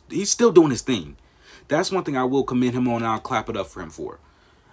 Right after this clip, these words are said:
You are still doing your thing. You're still going no matter what. There's a lot of people that say that when you got out of jail, you snitched. You're, there's no way you about to still have a career.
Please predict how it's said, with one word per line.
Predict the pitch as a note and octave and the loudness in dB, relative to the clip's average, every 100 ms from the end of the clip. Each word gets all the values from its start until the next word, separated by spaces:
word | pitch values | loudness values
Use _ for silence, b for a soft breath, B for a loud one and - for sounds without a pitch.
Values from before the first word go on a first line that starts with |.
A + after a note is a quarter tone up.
| b - | b -20
You | A2+ B2+ A3 | -12 -4 2
are | G3 | 2
still | E3+ E3+ | 2 -2
doing | D3 C#3+ B2 | -2 0 0
your | |
thing. | G#2 F#2+ | -2 -8
You're | G2 D3+ | -2 0
still | F#3 - D#3 | 0 0 -2
going | B2+ D3 D3 | 0 -2 -2
no | C3+ | -2
matter | C3+ C3+ C3 | -4 -4 -6
what. | B2 F#2+ A#2 - - | -6 -6 -6 -8 -8
There's | D3 | -6
a | B2+ | -6
lot | F#2+ A2+ | -8 -8
of | D#3 | -8
people | D3+ B2+ | -8 -6
that | C3 | -6
say | B2+ C#3 | -6 -6
that | A#2+ A2+ | -6 -6
when | A#2 A2 | -6 -4
you | C3+ | -4
got | A#2+ B2 | -4 -6
out | B2+ A#2+ | -6 -6
of | A2 | -8
jail, | B2 C3+ C3 A2 | -6 -4 -6 -6
you | A#2+ C3 | -8 -6
snitched. | - C3 C3 - - | -4 -4 -6 -8 -12
You're, | G#2 B2 C3 C3 | -8 -4 -4 -2
there's | C#3 B2+ | -2 -4
no | A2+ A#2 D3 F#3 | -8 -6 0 2
way | F3+ D3+ | 2 2
you | C3 | -2
about | A2+ F#2+ | -4 -8
to | |
still | - G2+ | -12 -12
have | E2+ | -16
a | D#2 | -18
career. | F#2 D#2+ E2 | -16 -16 -18